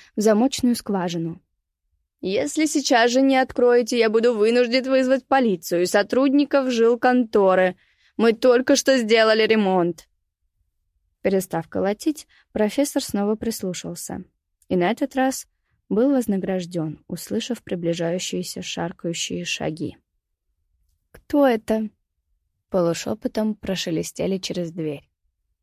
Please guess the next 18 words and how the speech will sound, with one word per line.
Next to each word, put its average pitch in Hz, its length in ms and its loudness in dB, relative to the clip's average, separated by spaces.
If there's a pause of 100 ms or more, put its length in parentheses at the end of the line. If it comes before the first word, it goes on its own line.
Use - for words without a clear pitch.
(460)
«Сосед!» — - 960 -4 (460)
рявкнул 208 460 -4
профессор. - 680 -10 (680)
«Вы 254 380 2
устроили 254 640 2
потоп!» 240 600 0 (1700)
«У - 60 -4
меня 214 360 0
всё 320 260 -2
выключено!» — 214 800 -4 (600)
проговорила 185 560 -2
женщина 233 440 -4
в - 80 -12
квартире. 180 600 -10 (800)
В 208 160 -8
голосе 220 480 -4
слышался 220 500 -8
страх, - 560 -10